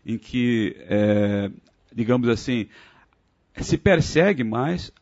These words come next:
a obesidade como símbolo de erot-, de ser erótico, de um corpo erótico. Por exemplo, em,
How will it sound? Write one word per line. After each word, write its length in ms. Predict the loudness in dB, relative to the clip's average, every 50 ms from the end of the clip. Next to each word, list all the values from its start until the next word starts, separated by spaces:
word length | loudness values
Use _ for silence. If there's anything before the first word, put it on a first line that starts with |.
| _ _ _ _ _ _ _ _ _
a 440 | -4 -2 0 0 0 0 -2 -4 -4 -2
obesidade 960 | -2 0 2 4 4 4 4 2 2 2 2 2 2 0 -2 -4 -6 -8 -10 -8
como 280 | -8 -6 -4 -2 -2 -2
símbolo 680 | -4 -6 -10 -8 -6 -4 -2 -2 0 0 2 0 0 -4 -8 -20 -20 -20 _ _ _ -20
de 480 | -16 -12 -8 -4 -2 -2 -2 -2 -2 2
erot-, 500 | 4 6 6 6 4 2 -2 -8 -12 -10
de 60 | -8 -6
ser 240 | -2 0 2 4
erótico, 520 | 4 6 6 6 6 6 4 0 -6 -6 -4
de 80 | -4
um 60 | -6 -6
corpo 320 | -4 -4 -4 -2 0 2
erótico. 460 | 2 2 4 2 2 0 0 -4 -8
Por 100 | -8 -4
exemplo, 260 | 0 0 0 2 2
em, 80 | 0 0